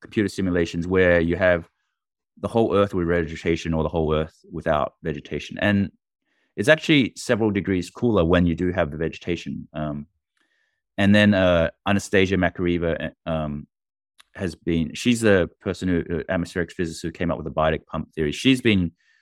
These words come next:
doing recent work to show that there's actually these problems with some of the climate models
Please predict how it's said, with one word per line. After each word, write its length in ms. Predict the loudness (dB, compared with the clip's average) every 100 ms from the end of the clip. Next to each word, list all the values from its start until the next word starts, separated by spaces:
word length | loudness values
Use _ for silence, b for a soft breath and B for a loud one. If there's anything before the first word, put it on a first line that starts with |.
| _ _ _
doing 360 | 2 4 4 2
recent 280 | -2 -2
work 240 | -2 -2 -4
to 60 | -8
show 280 | 2 4
that 100 | 4
there's 160 | 0 0
actually 300 | 0 0 -4
these 420 | -2 -4 -4 -16 _
problems 320 | 0 2 4
with 120 | 0
some 140 | 2 2
of 60 |
the 60 | 2
climate 320 | 0 0 2
models 500 | 2 2 0 -2 -8